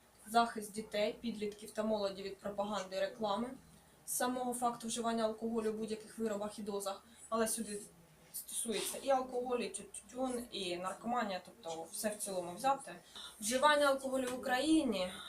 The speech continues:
протягом багатьох років перевищує катастрофічний рівень. І це є так, це більше п'ятнадцять і шість літрів абсолютного спирту на душу населення на рік. І для того, щоб, е, вирівняти, хоч трішечки вирівняти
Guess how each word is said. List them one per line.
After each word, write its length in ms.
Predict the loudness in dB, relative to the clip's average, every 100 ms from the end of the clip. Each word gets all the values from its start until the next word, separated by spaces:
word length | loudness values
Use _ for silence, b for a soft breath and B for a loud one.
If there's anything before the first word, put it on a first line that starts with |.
| -4
протягом 300 | -2 2 2
багатьох 300 | 0 0 -2
років 260 | -2 -4 -2
перевищує 360 | 0 0 0
катастрофічний 640 | -2 -4 -6 2 2 4 2
рівень. 320 | 0 -4 -4
І 40 |
це 260 | -4 0 0
є 220 | 0 -2
так, 400 | -4 0 2 2 -2
це 180 | -4 -4
більше 480 | -4 -2 -2 -2
п'ятнадцять 480 | -2 -2 -2 -2 -4
і 80 | -2
шість 300 | -2 -2 -4
літрів 240 | -2 -2
абсолютного 480 | -4 -4 -4 -2 -2
спирту 320 | -2 -8 -6
на 120 | -6 -6
душу 240 | -10 -10
населення 400 | -8 -6 -6 -6
на 100 | -6
рік. 200 | -6 -10 B B B B B B B -6
І 80 |
для 120 | -2 -2
того, 200 | 0 2
щоб, 240 | 2 -2 -6 -16 -8
е, 340 | -2 0 -2 -4 -16 -20 -20 -20 -20 -20 -20
вирівняти, 1000 | -10 0 4 4 4 2 0 -2 -6 -6 -14 -20 -20 -12
хоч 100 | -10 -2
трішечки 560 | 4 4 4 2 -2 -4
вирівняти 760 | -4 -4 -4 -6 -6 -10